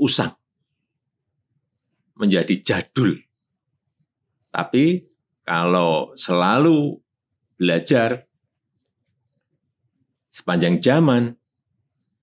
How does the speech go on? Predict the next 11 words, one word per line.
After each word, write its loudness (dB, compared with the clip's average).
ini 0
akan -2
terus -4
bisa -6
relevan. -4
Artinya 0
memang 0
kita -4
harus -8
belajar -6
terus. -20